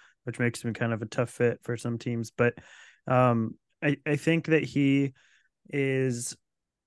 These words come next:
really good at utilizing his athleticism, and that's what allots him to be more on the perimeter than a lot of other centers might be able to, uh, to be able to hang in that way. I think that, uh, he moves well laterally for his size.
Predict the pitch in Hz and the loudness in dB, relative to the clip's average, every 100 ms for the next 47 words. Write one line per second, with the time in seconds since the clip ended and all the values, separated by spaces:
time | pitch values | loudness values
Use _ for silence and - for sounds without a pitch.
0 | _ _ _ _ _ _ - 160 _ _ | _ _ _ _ _ _ -20 -20 _ _
1 | - 139 143 165 170 135 139 139 139 139 | -6 2 6 8 6 4 4 4 0 -4
2 | - 135 123 120 120 123 120 120 117 120 | -4 -4 -2 -2 4 6 6 4 2 -2
3 | 120 104 101 113 120 127 135 127 131 120 | -2 -4 -4 -2 0 0 -2 -2 -2 -2
4 | 110 107 - - 110 104 107 107 - 117 | -2 -4 -4 -4 -4 -2 -2 -4 -6 -6
5 | 113 110 104 113 123 123 117 117 117 120 | -4 -6 -4 2 4 4 2 0 0 0
6 | 117 - 123 120 120 120 117 110 110 107 | -4 -2 0 2 2 2 2 0 -2 -2
7 | 107 107 110 110 - 120 113 113 117 113 | -2 0 0 0 -2 -4 -2 -2 -4 -2
8 | 117 113 110 107 120 117 - - - - | -2 -2 -4 -4 -2 -2 -4 -20 -20 -20
9 | _ _ _ 131 117 107 104 113 120 113 | _ _ _ 0 2 0 -2 0 2 2
10 | 107 117 117 117 113 113 120 117 117 - | 0 2 2 2 0 2 4 4 4 0
11 | 123 - 117 - 117 113 - _ _ _ | -2 -2 -2 0 0 0 -4 _ _ _
12 | - 117 110 131 123 131 123 - 120 120 | -6 -4 0 2 6 6 4 2 2 4
13 | 120 120 - 120 117 123 123 123 120 - | 4 0 -2 0 2 4 2 0 -4 -6
14 | 117 107 - 107 113 120 135 | -8 -8 -6 -2 0 2 0